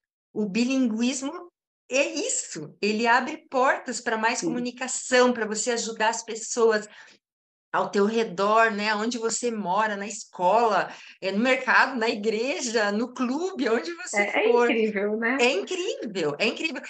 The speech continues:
Speaker 1: E você ensina como pai e como mãe, é, o teu filho a ser, é, muito orgulhoso, humildemente, né? Por
Speaker 2: Uhum.
Speaker 1: quê? Porque também o teu filho, ele tem que perceber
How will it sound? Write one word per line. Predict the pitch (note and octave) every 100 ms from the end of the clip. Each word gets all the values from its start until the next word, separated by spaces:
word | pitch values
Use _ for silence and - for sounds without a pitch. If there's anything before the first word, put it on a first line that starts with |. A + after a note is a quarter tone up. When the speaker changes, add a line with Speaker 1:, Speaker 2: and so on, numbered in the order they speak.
| -
Speaker 1:
E | B3 B3
você | C#4 E4
ensina | D#4+ - - D#4+ G4 G4+ D4 A3 -
como | - C#4+ G4 A4+ - -
pai | A3 G3+ F#3 F#3
e | -
como | F#3 F3 E3
mãe, | F3 A#3 C#4 A#3+ G3 - -
é, | F#3 F#3 F3+ F3+ F3
o | G#3
teu | A3+ G#3+
filho | - A#3+ B3+ C4+ C4+ - - _ - _
a | G#3 G#3+
ser, | - - A#3 G#3+ F#3 F3+ - _ _ _ _
é, | F3 F3 E3
muito | F3+ G#3 C4+ G#4+ A4 - G4 - _ _ _ -
orgulhoso, | B3 A#3+ A3+ G3+ F3+ F3+ G3+ B3+ C4 - _ _
humildemente, | C4 G#4 G#4 G4+ - F#4+ C4+ D3 D3 - D3 - _ _ _ E3+
né? | F#3+ A#3+
Por | C4+
Speaker 2:
Uhum. | B3+
Speaker 1:
quê? | B3 E3+ - - -
Porque | G#3+ C4
também | C#4+ C#4 D4 B3+
o | B3
teu | B3 C4+
filho, | - D4
ele | D#4+ D4
tem | D#4 F4 G4
que | E4 D#4+ _ _ _
perceber | B3+ B3 B3+ - A3+ F#3 A3 C4+ D4 F#3+